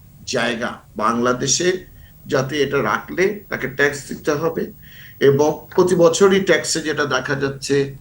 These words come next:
ব্ল্যাক মানি হোয়াইট করার জন্য একটা সরকার সুযোগ দেন, কিন্তু সেভাবে তো হচ্ছে না।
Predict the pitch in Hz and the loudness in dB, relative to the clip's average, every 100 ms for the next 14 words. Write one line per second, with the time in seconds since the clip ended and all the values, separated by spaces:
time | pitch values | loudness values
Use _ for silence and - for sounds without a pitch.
0 | - - - - - - - - - - | -18 -18 -20 -20 -20 -20 -20 -20 -20 -20
1 | - - - 139 151 156 151 143 127 135 | -20 -20 -12 0 0 2 0 0 2 0
2 | 135 135 135 131 127 123 120 - 120 110 | 0 0 -2 0 -2 -2 -4 -6 -6 -6
3 | 107 147 185 - - - - - - - | -4 -4 -4 -8 -20 -20 -20 -20 -12 -4
4 | 135 127 104 101 95 - - - - - | 0 0 0 -8 -12 -16 -20 -20 -20 -8
5 | 180 143 139 180 175 170 143 135 135 - | -6 -4 -2 0 0 0 0 0 -4 -6
6 | - - | -8 -14